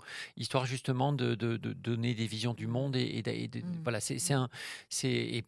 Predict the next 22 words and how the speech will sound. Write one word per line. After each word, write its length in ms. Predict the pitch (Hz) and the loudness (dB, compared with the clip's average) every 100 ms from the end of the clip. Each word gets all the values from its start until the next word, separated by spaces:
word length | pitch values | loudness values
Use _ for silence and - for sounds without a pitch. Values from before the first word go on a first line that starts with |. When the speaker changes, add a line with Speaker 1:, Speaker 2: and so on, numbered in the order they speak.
| _ | _
Speaker 1:
d'ailleurs 380 | - 117 113 135 | -6 2 6 6
dans, 160 | 127 110 | 4 2
dans 200 | 107 113 | 0 2
les 100 | 113 | 2
livres, 240 | 123 165 | 2 4
il 40 | 131 | 4
y 20 | |
a 40 | |
toujours 420 | - 170 147 170 | 2 0 2 4
une 160 | 151 131 | 4 2
part, 360 | - 143 147 139 | 4 4 4 4
euh, 240 | 120 117 | 2 2
de, 140 | 117 117 | 0 0
de 120 | 117 | 0
documentaires 560 | 123 - 120 117 - - | 0 0 -2 -2 -2 -4
qui 100 | 117 | -4
sont 140 | 113 | -6
traités. 480 | - 110 - 139 165 - - | -6 -4 0 0 0 -6 -2
Speaker 2:
Un, 140 | 143 - | 0 0
un, 320 | 151 143 131 | 0 0 0
un 120 | 143 | -2
genre 340 | 156 170 165 | 0 0 -2